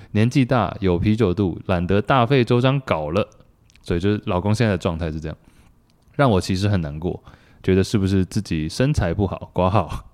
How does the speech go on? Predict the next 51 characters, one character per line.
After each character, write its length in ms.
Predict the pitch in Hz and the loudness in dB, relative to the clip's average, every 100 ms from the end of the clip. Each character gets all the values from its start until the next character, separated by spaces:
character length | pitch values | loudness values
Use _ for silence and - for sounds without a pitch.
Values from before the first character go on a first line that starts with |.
| - | -8
胸 260 | - 170 | -2 0
部 120 | 180 131 | 2 2
不 80 | |
够 100 | 131 | 2
大， 220 | 135 110 78 | 2 0 0
皮 160 | 110 | -2
肤 100 | 113 | 0
不 60 | 117 | 0
够 100 | 113 | 0
白， 220 | 90 80 | 0 -6
腿 200 | - 87 | -4 -2
不 80 | 90 | 0
够 160 | 107 | 0
长 300 | 113 85 95 104 | 0 -6 -10 -6
等 200 | 80 92 | -4 -4
等。 120 | 65 - - - - _ 87 | -8 -16 -20 -20 -20 _ -2
老 120 | 90 | 0
公 180 | 120 127 | 2 2
说 360 | 127 131 147 - | 2 2 -2 -4
他 120 | 123 | 0
对 160 | 131 110 | 2 2
胸 200 | 123 123 | 2 2
部 100 | 123 | 2
没 160 | 90 | 0
兴 180 | 87 95 | 0 -2
趣， 200 | 85 73 | -2 -4
他 120 | 95 | -2
喜 120 | 98 82 | -2 -2
欢 120 | 90 | -2
腿 160 | 90 | -2
长， 300 | 76 - 87 - - - _ | -4 -8 -10 -12 -18 -20 _
不 100 | 127 | 2
过 260 | 185 123 - | 4 2 0
我 100 | 101 | -2
腿 220 | 98 117 151 | 2 4 4
也 80 | |
不 100 | 87 | 2
长。 300 | 151 95 - - - | -2 -2 -6 -6 -12
<laughs> 240 | - - | -16 -20
想 180 | - 117 | -2 0
请 220 | 131 113 | 2 4
教 160 | 98 160 | 4 4
你 100 | 104 | -2
们， 140 | 80 - - - - | -8 -16 -20 -20 -16
这 140 | - 127 | -2 0
是 160 | 135 | 0
性 200 | 123 180 | 0 0
气 160 | 160 160 | 2 2
不 140 | 156 | 4
合 160 | 151 98 | 2 2
吗？ 240 | 107 135 | 0 -4